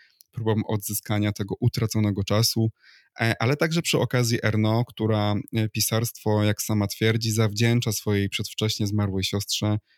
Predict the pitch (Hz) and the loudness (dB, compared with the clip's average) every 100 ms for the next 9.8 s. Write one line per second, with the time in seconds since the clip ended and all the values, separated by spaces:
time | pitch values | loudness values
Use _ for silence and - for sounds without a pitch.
0 | _ - 107 110 107 - 113 110 - 104 | _ -10 -6 0 0 0 -2 -2 -2 0
1 | 107 101 98 104 - 107 107 95 113 98 | 0 0 0 -2 -2 -2 -2 -2 -2 -2
2 | 98 98 - 101 123 - 113 113 110 - | 0 0 -2 0 0 0 0 2 0 0
3 | 110 110 107 104 113 123 110 107 107 104 | 0 0 0 2 2 2 0 0 0 0
4 | 104 98 110 107 107 104 - - 101 104 | 0 0 0 0 0 0 -2 -6 -4 -2
5 | 107 - 104 101 101 117 - 110 107 104 | -2 -4 -4 0 2 2 0 -2 -2 -4
6 | _ - _ - 107 98 104 101 101 101 | _ -20 _ -4 -2 0 0 2 2 2
7 | 101 101 104 107 - 117 - 95 123 - | 0 0 0 -2 -2 -4 -2 -4 -4 0
8 | 104 101 104 107 - 104 - 104 104 104 | 0 0 0 -2 -4 -6 -4 -4 -4 -2
9 | 98 98 - 107 110 - 107 | 0 -2 -2 -4 -2 0 0